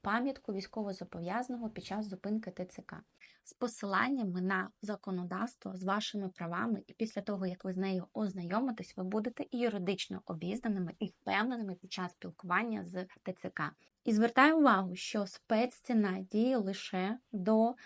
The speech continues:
двадцять четвертого нуль шостого. Ви можете придбати електронний формат, а паперовий формат я надсилаю вам у подарунок.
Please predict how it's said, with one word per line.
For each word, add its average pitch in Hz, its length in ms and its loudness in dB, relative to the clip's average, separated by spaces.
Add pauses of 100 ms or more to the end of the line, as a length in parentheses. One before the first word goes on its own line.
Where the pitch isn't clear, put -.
двадцять 196 400 -2
четвертого 214 600 0
нуль 202 200 2
шостого. 180 760 -8
Ви 214 120 0
можете 220 340 -2
придбати 185 560 -2
електронний 202 560 -2
формат, 185 380 -2 (380)
а 202 180 4
паперовий 196 540 -2
формат 185 460 -2
я 196 200 0
надсилаю 190 540 0
вам 175 200 -4 (100)
у 190 100 -2
подарунок. 175 640 -4